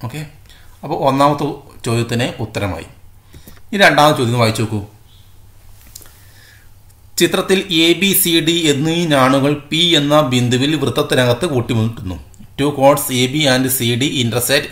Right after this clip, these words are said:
within the circle at പി. അല്ലേ, പി എന്ന ബിന്ദുവിൽ നിന്നോ ഈ രണ്ട് കോഡുകളെ ഇന്റർസെക്ട് ചെയ്യുന്നു. അങ്ങനെയാണെങ്കിൽ പി എ സമം ടെൻ സെന്റിമീറ്റർ, പി ബി സമം എയ്റ്റ് സെന്റിമീറ്റർ, പി എയുടെ നീളം എത്രയാണ്? പത്ത്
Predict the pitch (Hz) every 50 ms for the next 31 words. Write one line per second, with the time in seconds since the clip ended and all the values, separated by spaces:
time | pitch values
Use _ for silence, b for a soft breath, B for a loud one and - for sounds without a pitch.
0 | 123 117 123 123 - 143 143 147 139 - - 127 123 120 - - 143 131 - -
1 | 120 117 113 - - 160 160 - - - - - - b b b b b - -
2 | 139 131 107 101 - - - 190 185 208 208 190 170 156 143 127 127 123 123 127
3 | 127 127 123 123 120 117 110 113 113 107 104 113 - 135 147 139 123 117 120 127
4 | 123 143 143 - 127 123 120 120 123 127 131 151 160 - 120 113 110 - - -
5 | 113 - 107 95 85 82 82 73 - - B B B B B B B B B B
6 | B B B B - - - 180 202 185 165 170 165 160 160 - - 202 190 196
7 | 202 214 214 214 214 - 180 165 170 160 - - - 151 147 147 - 143 123 123
8 | 123 127 127 113 - 123 107 104 - - - - 160 175 180 175 156 185 175 -
9 | - 151 135 143 151 147 - 127 123 123 123 - 131 117 110 110 104 101 92 107
10 | 90 85 82 - - - - 127 139 147 156 160 165 160 160 147 139 139 135 139
11 | 123 127 135 - - - 127 117 - -